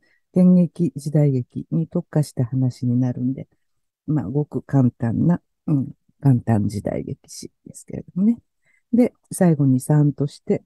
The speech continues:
日常の光の中を歩む。これは今日のまとめです。えー、実は今現在私は伊賀ハイトピアでお話をしているのではなくて、ハイトピアでお話をした後、三週くる-、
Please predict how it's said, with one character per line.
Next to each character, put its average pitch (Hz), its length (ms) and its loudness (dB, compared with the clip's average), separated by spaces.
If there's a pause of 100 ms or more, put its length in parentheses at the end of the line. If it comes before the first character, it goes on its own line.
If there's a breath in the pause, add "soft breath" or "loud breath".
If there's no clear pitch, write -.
(400)
日 147 320 -2
常 143 240 0
の 135 120 2
光 135 360 -2
の 131 140 4
中 127 320 0
を 110 120 -4
歩 120 280 -2
む。 - 120 -2 (280)
こ 196 100 0
れ 190 80 6
は 175 180 4 (140)
今 147 100 2
日 110 140 0
の - 80 -6 (140)
ま 131 140 -4
と 120 160 -12
め 110 160 -10
で 123 160 -16
す。 - 120 -20 (1900)
え 170 60 0
ー、 156 100 2
実 156 300 -6
は 226 120 4
今 220 240 6
現 190 260 4
在 143 200 2
私 165 400 -2
は 160 160 0
伊 220 120 0
賀 175 140 0
ハ 151 180 0
イ 160 80 0
ト 202 140 0
ピ 170 220 0
ア 135 80 2
で 139 80 -2
お 131 80 0
話 147 420 0
を 143 60 -4
し - 100 -16
て 151 120 0
い - 40 4
る 147 100 0
の 135 140 2
で 127 100 -4
は 123 120 -2
な 127 160 -2
く - 140 -20 (140)
て、 165 200 0 (500 soft breath)
ハ 226 80 4
イ 220 60 2
ト - 140 2
ピ 190 180 2
ア 151 80 6
で 143 100 2
お 143 80 2
話 160 400 2
を 156 80 -2
し - 140 -12
た 147 140 -2
後、 143 200 -4
三 190 240 -2
週 208 240 -4
く - 160 -4
る-、 202 140 0